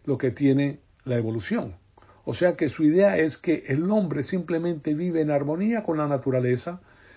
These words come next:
él no hace nada para perturbar lo que está alrededor de él, no hace huecos en la tierra, no utiliza los recursos naturales, todo tiene que ser mantenido en un balance perfecto, y el hombre simplemente es otra pieza en la máquina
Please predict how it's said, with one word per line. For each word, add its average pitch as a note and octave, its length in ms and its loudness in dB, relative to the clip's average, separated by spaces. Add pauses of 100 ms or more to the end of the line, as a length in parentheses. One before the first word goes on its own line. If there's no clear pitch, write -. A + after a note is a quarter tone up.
(140)
él E3 140 2
no F3+ 80 6
hace E3+ 180 2
nada E3+ 320 2
para C#3+ 220 4
perturbar D#3+ 720 4 (160)
lo D3+ 120 0
que C#3 80 -6
está D3 160 0
alrededor C3+ 460 4
de B2+ 220 4
él, F3 160 -2 (440)
no F3+ 260 2
hace F3 160 2
huecos D#3 360 4
en C3+ 80 -2
la A2 120 -2
tierra, F3+ 420 4 (200)
no E3 100 4
utiliza C#3 420 0
los A#2+ 160 0
recursos A#2 380 -6
naturales, F3 680 4 (260)
todo E3 220 4
tiene D3+ 200 2
que C#3+ 80 0
ser C#3+ 160 2
mantenido C#3 640 4 (180)
en D3+ 80 0
un D#3 180 2
balance C3+ 540 -2
perfecto, A#2+ 960 -6 (380)
y C3+ 60 2
el B2+ 100 2
hombre C3+ 320 0
simplemente C3+ 720 -2
es A2+ 100 -2
otra B2+ 300 -2
pieza C3+ 400 0
en A#2 100 -4
la G#2+ 100 -4
máquina G#2+ 680 -6